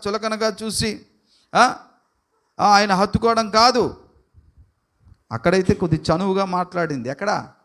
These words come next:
పరమగీతాల్లో. "నా, మావాడండి, అతని, నేను అతని దాన్ని, నా ప్రియుడు, నా ప్రాణేశ్వరుడు" అని చనువుగా సంబోధించింది. కానీ యేసు రెండవ రాకడలో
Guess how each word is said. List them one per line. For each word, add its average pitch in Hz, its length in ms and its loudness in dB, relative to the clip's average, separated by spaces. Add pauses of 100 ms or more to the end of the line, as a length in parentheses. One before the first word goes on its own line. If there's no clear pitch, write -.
(280)
పరమగీతాల్లో. 147 680 -6 (360)
"నా, 110 160 -20 (120)
మావాడండి, 139 880 -12 (320)
అతని, 120 300 -14 (200)
నేను 120 180 -8
అతని 147 260 -14
దాన్ని, 175 260 -6
నా 113 100 -8
ప్రియుడు, 175 460 -10 (120)
నా 113 60 -10
ప్రాణేశ్వరుడు" 185 880 -8 (640)
అని 220 100 -2
చనువుగా 311 580 2
సంబోధించింది. 302 1120 -2 (600)
కానీ 180 680 -2
యేసు 165 320 -2
రెండవ 170 440 2
రాకడలో 147 960 -4